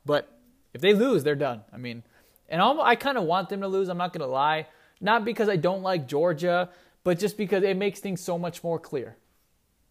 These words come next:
right? It, it just makes things so much more simple in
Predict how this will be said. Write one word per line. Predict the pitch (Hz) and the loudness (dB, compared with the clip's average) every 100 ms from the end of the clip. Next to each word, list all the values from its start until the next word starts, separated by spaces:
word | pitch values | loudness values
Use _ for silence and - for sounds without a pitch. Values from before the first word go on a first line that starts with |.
| _ _ _ - | _ _ _ -4
right? | 147 151 - | 2 4 4
It, | 156 151 | 2 0
it | 170 | -4
just | 165 165 | -6 -6
makes | 170 160 | -6 -8
things | 165 - | -10 -10
so | - 165 | -4 -2
much | 170 170 160 | -2 -4 -8
more | 165 160 160 | -8 -6 -6
simple | - 160 156 160 170 165 _ _ _ _ - | -8 -12 -10 -8 -10 -12 _ _ _ _ -18
in | 135 131 120 120 | -12 -10 -8 -10